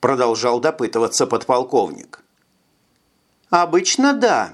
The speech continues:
но бывает и так, что муж берет фамилию жены и входит в ее род, а не наоборот. Зависит от конкретных договоренностей между семьями и кланами. Илье дорога его фамилия,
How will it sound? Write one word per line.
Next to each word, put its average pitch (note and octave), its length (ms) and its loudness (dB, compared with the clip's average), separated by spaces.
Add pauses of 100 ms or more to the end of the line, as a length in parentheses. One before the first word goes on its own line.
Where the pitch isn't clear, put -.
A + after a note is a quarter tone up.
(300)
но D3 240 2
бывает F#3 480 2
и F#3 60 2
так, B3 500 -2
что - 280 0
муж A3+ 260 2
берет D3 280 2
фамилию D#3+ 560 2
жены F3 460 2 (140)
и C#3+ 100 2
входит A3+ 460 0
в - 40 -10
ее G3 360 2
род, C#3 340 -2 (100)
а C#3 100 0
не E3 120 4
наоборот. F3 720 0 (520)
Зависит G#3+ 640 0
от E3+ 120 -4
конкретных G3+ 640 0
договоренностей F#3 880 2
между E3+ 340 2
семьями F#3+ 640 2
и G3+ 40 0
кланами. C3 680 2 (640)
Илье E3 420 2
дорога D#3 400 2
его G#3 320 4
фамилия, C3+ 720 0